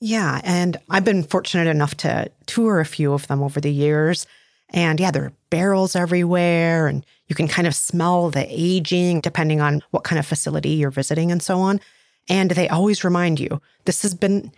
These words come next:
in this barrel for this many years." How long are your products actually in the stills or the barrels?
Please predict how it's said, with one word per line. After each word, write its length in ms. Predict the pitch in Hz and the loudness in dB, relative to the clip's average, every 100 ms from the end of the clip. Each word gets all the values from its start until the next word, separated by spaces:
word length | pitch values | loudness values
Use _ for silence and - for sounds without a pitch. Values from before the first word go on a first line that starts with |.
| _ | _
in 100 | 190 | 0
this 140 | 196 - | 0 0
barrel 300 | - 202 202 | 0 2 2
for 140 | - | 0
this 220 | 220 - | 0 0
many 220 | 156 143 131 | 0 0 0
years." 500 | 127 123 113 113 - _ _ _ _ - | -2 -2 -2 -6 -10 _ _ _ _ -6
How 200 | - 220 | 0 2
long 600 | 247 247 247 233 226 - _ _ _ - | 2 2 2 2 0 -2 _ _ _ -2
are 140 | 185 | 0
your 240 | 185 165 180 | 2 0 0
products 500 | - 160 - - - | -2 -2 -2 -4 -2
actually 520 | 147 147 170 143 135 | -2 -2 0 2 2
in 140 | 139 139 | 0 0
the 80 | |
stills 640 | 143 - 139 135 131 135 139 | -2 -4 -2 -2 -2 -2 -2
or 60 | |
the 100 | 139 | -2
barrels? 640 | 147 135 135 131 123 147 | 0 0 0 0 -4 -6